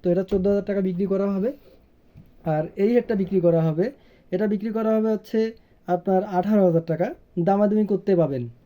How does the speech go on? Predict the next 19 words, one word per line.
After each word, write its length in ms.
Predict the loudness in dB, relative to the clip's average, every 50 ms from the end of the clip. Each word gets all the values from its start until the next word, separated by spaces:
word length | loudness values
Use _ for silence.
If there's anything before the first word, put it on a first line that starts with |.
| -12
আপনারা 320 | -12 -10 -6 -2 -2 0 0
দামাদামি 400 | 0 0 0 2 2 0 0 0
করতে 280 | -2 -4 -4 -2 0
পাবেন 220 | 0 2 2 2 2
এই 120 | 2 2
হেডটাতে, 380 | 0 0 0 -2 -2 -2 -2 -8
কিন্তু 260 | -6 -6 -4 0 2
এই 100 | 4 4
হেডটাতে 300 | 4 2 0 -2 -2 -2
দামাদামি 320 | -2 0 0 0 0 0 -2
করতে 220 | -2 -4 -6 -4
পাবেন 260 | -2 0 2 2 2
না। 180 | 2 0 -6 -8 -14 -20 -20 -20 -20 -20 -20 _ 0 2
এই 140 | 2 4
দুইটা 240 | 4 2 0 0 0
হেড 200 | 0 0 0 -2 -4 -8 -6
বিক্রি 320 | -2 -2 -2 -2 -2 -4
করা 220 | 0 0 2 2 2
হবে। 300 | 2 0 0 0 -2